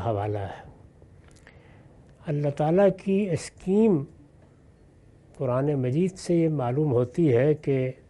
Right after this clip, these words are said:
انسانوں کو ارادہ دیا، اختیار دیا، انہیں زمین کا اقتدار بھی دے دیا۔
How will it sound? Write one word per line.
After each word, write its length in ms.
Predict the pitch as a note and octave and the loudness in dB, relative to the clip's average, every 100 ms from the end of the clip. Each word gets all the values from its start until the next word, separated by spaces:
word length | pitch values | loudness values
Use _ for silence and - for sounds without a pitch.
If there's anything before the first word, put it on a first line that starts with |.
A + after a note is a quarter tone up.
| - _ _ _ - - - - - - - - - | -20 _ _ _ -20 -20 -20 -20 -20 -20 -20 -20 -10
انسانوں 760 | C#3+ B2 - B2+ C3 E3+ F3+ | -6 -6 -6 -2 2 4 4
کو 240 | E3 - E3 E3+ E3 - - _ _ - - | 2 2 4 4 2 -4 -20 _ _ -20 -10
ارادہ 420 | C3+ A2 A#2+ C#3+ D#3 C#3 | -4 -2 0 0 0 0
دیا، 280 | C#3+ D3 D#3+ - - | 0 -2 -4 -8 -10
اختیار 520 | C3 - - A#2 C#3+ | -10 -8 -2 2 2
دیا، 460 | C3+ C#3 C#3 C#3+ D#3 - - _ - - - - - - - _ _ - | 2 0 2 0 -2 -10 -20 _ -20 -20 -20 -20 -20 -20 -20 _ _ -6
انہیں 260 | F3 F#3+ | 2 4
زمین 520 | E3 C#3 C#3+ E3+ G#3 F#3+ | 4 4 4 6 6 4
کا 180 | G3+ | 4
اقتدار 560 | F#3 E3+ - E3 F#3 F3+ | 4 2 0 2 6 6
بھی 200 | C3+ A#2+ | 6 0
دے 180 | G#2 G#2 | -2 -6
دیا۔ 260 | - - | -10 -20